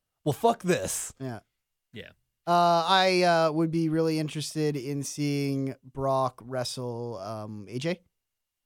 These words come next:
Speaker 3: Shane
Speaker 2: Uh,
Speaker 3: McMahon.
Speaker 1: Ooh.
Speaker 2: Yeah.
Speaker 1: Brock A J.
Speaker 2: Yeah.
Speaker 3: A J would be good.
Speaker 1: A-, and Shane.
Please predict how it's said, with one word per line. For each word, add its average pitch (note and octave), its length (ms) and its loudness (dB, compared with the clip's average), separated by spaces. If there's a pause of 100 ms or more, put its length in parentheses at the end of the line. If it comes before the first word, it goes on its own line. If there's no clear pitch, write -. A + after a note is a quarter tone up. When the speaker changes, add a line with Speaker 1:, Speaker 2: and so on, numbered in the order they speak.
(400)
Speaker 3:
Shane B2+ 320 -14
Speaker 2:
Uh, B2 40 -4
Speaker 3:
McMahon. G#2 640 -10 (160)
Speaker 1:
Ooh. F#3+ 580 0
Speaker 2:
Yeah. C3+ 240 -2
Speaker 1:
Brock F#3+ 520 4
A D4+ 280 4
J. A#2 520 0
Speaker 2:
Yeah. B2 200 -6
Speaker 3:
A A2 40 -8
J G#2 100 -20
would F#2 100 -20
be G2 100 -20
good. G2 120 -10
Speaker 1:
A-, G3 260 2
and C4 160 6
Shane. D#3 400 0